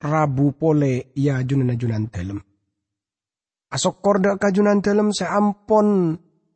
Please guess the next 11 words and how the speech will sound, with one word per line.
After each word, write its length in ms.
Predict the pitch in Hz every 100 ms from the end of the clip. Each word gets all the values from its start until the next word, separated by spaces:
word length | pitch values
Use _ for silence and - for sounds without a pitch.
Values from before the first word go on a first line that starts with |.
| _ 208
apareng 680 | 208 214 208 214 208 208
kesempatan 960 | 202 196 208 214 208 196 - 220 214 202
setalebet 680 | - 202 196 208 196 214 -
saena 580 | - 202 208 247 226 220
pole 480 | 269 262 208 190
ka 160 | 151 165
abdi 240 | - 165
dalem, 400 | - 151 135 156 151 _ _ _
kaanggo 400 | - 147 170 190
abdi 320 | 190 185 - 202
dalem 400 | 202 202 220